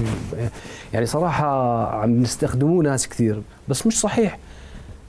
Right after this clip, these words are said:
يعني، أنت وين موقعك تقدر تكون صاحب قرار، إنك أنت تساعد. يعني، واحد موظف مطلوب منه إنه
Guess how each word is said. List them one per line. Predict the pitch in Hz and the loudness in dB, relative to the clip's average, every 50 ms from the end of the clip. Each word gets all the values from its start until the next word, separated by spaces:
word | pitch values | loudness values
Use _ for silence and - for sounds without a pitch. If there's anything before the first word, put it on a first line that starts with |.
| - - - - - - - 101 | -20 -20 -20 -20 -20 -10 -4 -2
يعني، | 98 110 143 165 | 0 0 2 2
أنت | 170 - 175 | 2 2 4
وين | 160 175 196 185 | 4 4 4 4
موقعك | 180 185 190 185 - 170 175 208 220 - - - - - - - - - | 4 4 2 0 0 -2 -2 -2 -2 -6 -10 -18 -20 -20 -20 -12 -6 -2
تقدر | 180 175 151 151 139 | 0 0 2 0 0
تكون | - - - 147 | 0 0 0 0
صاحب | 135 - 135 107 110 117 - - | 2 0 0 0 0 -2 -2 -2
قرار، | 120 110 101 90 - - - - - - - - - - - | -2 -2 0 -2 -2 -6 -10 -14 -16 -16 -16 -16 -10 -4 0
إنك | 110 113 113 107 - - | 2 2 2 2 0 0
أنت | 151 143 - 143 | 0 0 0 0
تساعد. | 127 - - 139 110 95 92 87 - - - | -2 0 0 0 0 0 -2 -4 -6 -6 -2
يعني، | - 107 120 135 | 0 2 2 4
واحد | 143 160 180 175 - - 143 135 | 4 4 2 2 2 0 0 2
موظف | 139 147 170 160 151 165 170 160 - - - - - - - - - - | 2 2 2 2 2 2 2 0 -2 -6 -12 -16 -16 -16 -16 -6 -2 0
مطلوب | 143 143 - - 165 170 160 143 | 2 2 2 4 4 4 4 4
منه | 151 165 170 165 165 165 - - | 4 6 6 6 6 4 4 2
إنه | 127 147 151 151 151 156 160 160 | 4 4 4 4 4 4 2 2